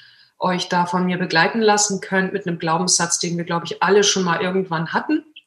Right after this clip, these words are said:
Und ich hab eine Meditation noch, äh, eingefügt für stressige Gefühle, wie man schn-, sehr schnell mit stressigen Gefühlen umgehen kann. Du hast die, du hast mir erzählt, du hast die schon gemacht, ne?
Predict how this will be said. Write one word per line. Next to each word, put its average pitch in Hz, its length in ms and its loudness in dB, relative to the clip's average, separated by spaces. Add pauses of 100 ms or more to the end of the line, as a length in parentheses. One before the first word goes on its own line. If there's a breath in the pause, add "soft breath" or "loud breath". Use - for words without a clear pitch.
(760 loud breath)
Und 247 180 2
ich 214 140 -2
hab 220 100 4
eine 214 120 4
Meditation 214 800 2
noch, 214 320 2
äh, 208 40 -6
eingefügt 196 1500 0 (680)
für 196 760 2
stressige 190 600 0
Gefühle, 208 500 0
wie 226 80 2
man 196 220 2
schn-, 180 340 -2
sehr 190 220 0
schnell 196 760 0
mit 190 140 -2
stressigen 190 480 0
Gefühlen 190 420 2
umgehen 220 380 0
kann. 233 280 0
Du 175 120 -4
hast 233 160 0
die, 214 260 0
du 196 120 -2
hast 208 140 -2
mir 214 80 0
erzählt, 208 280 0
du 185 80 -2
hast 196 160 0
die 202 60 0
schon 190 180 -2
gemacht, 185 340 -4
ne? 202 220 0